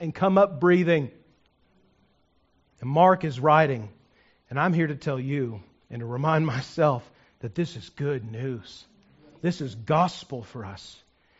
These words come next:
because Jesus is and does what we can never be or do,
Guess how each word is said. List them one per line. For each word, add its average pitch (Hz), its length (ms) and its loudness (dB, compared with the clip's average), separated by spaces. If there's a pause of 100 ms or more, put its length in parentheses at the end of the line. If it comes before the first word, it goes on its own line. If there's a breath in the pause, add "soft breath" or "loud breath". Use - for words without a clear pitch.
(140)
because 156 260 -2
Jesus 147 520 -4
is 160 520 0 (220 soft breath)
and 143 220 -2
does 170 360 6
what 147 140 -2
we 160 100 -2
can 151 240 -2
never 160 300 4
be 170 440 2
or 147 280 -2
do, 143 480 -2